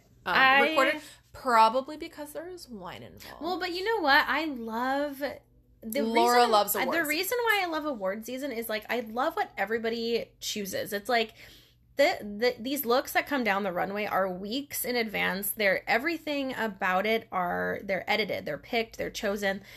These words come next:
Speaker 2: There's a reason why their stylist is picking this. Like, it's so interesting to me to see, like, what the final choice is.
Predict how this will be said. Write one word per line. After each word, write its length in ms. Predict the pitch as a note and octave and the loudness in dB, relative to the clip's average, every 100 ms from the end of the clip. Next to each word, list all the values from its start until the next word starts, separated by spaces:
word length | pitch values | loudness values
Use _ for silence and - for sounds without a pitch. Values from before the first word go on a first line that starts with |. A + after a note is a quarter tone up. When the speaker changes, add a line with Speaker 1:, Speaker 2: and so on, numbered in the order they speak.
| - | -4
Speaker 2:
There's 200 | C4 E4+ | 2 2
a 100 | F#4 | 2
reason 420 | G3+ G#3+ A3+ A#3+ G3 | -2 -2 -2 -2 -2
why 420 | F3+ F3+ F3+ F#3 | 0 2 2 2
their 160 | F#3 | 0
stylist 480 | F#3+ F#3 F3+ F3+ G3 | -2 -2 -2 -2 -4
is 140 | F#3+ F#3+ | -8 -8
picking 360 | G3 F#3 F#3+ | -10 -10 -10
this. 220 | B2+ F3+ | -8 -4
Like, 160 | G3 G3 | -2 -2
it's 180 | A3+ - | -6 -8
so 460 | - G#3+ G3+ A3+ | -6 -2 2 2
interesting 560 | C4 F3+ G#3+ A3+ A3 A#3 | 0 -4 -6 -6 -4 -2
to 40 | |
me 140 | A3 G#3 | -2 -2
to 100 | G3+ | -4
see, 220 | - G3+ | -4 -4
like, 200 | F#3 F#3 | -4 -6
what 400 | F#3 F#3+ F#3 - | -4 -2 -2 -4
the 100 | G#3 | -10
final 320 | G3 F#3 F#3+ F#3 | -4 -4 -2 -6
choice 360 | - F#3 G3 | -6 -6 -6
is. 540 | - F3 F3+ C#4 F4 | -6 -4 -2 -2 -4